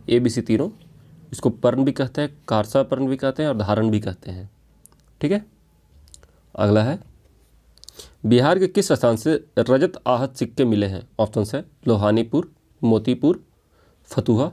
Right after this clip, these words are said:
या एबीसी तीनों। इसका सही जवाब होगा डी नंबर, यानी कि तीनों जगह से मिले हैं, यानी कि ऑप्शन संख्या डी सही होगा यहाँ पर।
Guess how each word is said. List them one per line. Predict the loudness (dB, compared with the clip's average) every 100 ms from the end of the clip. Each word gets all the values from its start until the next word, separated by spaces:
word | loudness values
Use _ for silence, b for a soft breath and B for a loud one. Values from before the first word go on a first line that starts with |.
| -2
या | -2 2
एबीसी | 2 2 0 -4 -6 -16 0
तीनों। | 0 0 -4 _ b b b b -2
इसका | 0
सही | 4 4
जवाब | 6
होगा | 6 4
डी | 6
नंबर, | 4 4 0 -4
यानी | 0 2 2
कि |
तीनों | 0 2 4
जगह | 4 0
से | 0 -6 -6 _ 0
मिले | 2 2
हैं, | 0 0
यानी | 2 2
कि | 2
ऑप्शन | 0 0
संख्या | 0 0 2
डी | 2
सही | 2 0
होगा | 0 0
यहाँ | -2 -6
पर। | -10